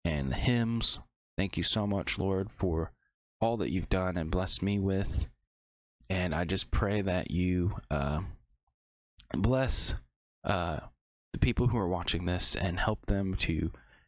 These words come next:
have a great time and, and motivate them to read the Bible in a year,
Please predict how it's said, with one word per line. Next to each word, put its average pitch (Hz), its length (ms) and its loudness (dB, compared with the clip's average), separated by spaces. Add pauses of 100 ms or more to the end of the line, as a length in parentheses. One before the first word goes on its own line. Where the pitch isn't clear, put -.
(160)
have 82 380 -2 (540)
a 80 60 -4
great 104 340 -2
time 95 360 2
and, 80 420 -2 (460)
and 82 300 -2
motivate 107 600 0
them 95 300 -2
to 85 500 -2
read 156 280 0
the 95 80 0
Bible 104 400 0
in 92 60 -2
a 104 40 0
year, 87 400 -2